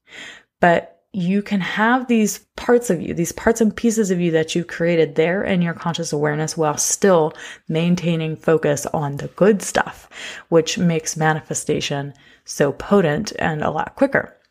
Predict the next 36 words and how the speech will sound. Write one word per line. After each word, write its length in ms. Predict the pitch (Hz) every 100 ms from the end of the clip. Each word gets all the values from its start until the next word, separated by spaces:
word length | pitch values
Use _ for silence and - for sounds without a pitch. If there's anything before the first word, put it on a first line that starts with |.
| -
So 240 | - 202 185 -
learning 400 | 196 220 226 214
classical 500 | - 220 - 202 180
tantric 360 | 180 175 165
meditations, 760 | 170 151 147 240 226 220 208 202
like 180 | 175 -
I 100 | 165
teach, 380 | - 175 - - - - - - - _
helps 340 | - 254 254
you 100 | 254
to 160 | 240 226
get 320 | 175 170 -
out 140 | 175 175
of 120 | 175
your 100 | 170
negative 360 | 165 156 151
mindset 640 | 143 143 147 180 180 147 147
and 120 | - 160
your 120 | 156
monkey 280 | 180 233 170
mind 300 | 151 151 -
and 140 | 165
drop 320 | 165 160 -
into 420 | 185 165 170 175
focus 560 | - - 180 175 156 -
on 160 | - 160
the 80 |
things 300 | 156 151 151
that 180 | - -
you 140 | 143 135
want, 480 | 165 196 - -
which 180 | 92 -
helps 320 | - 160 -
you 100 | 160
attract 420 | 156 - 160 - -
them 260 | 202 285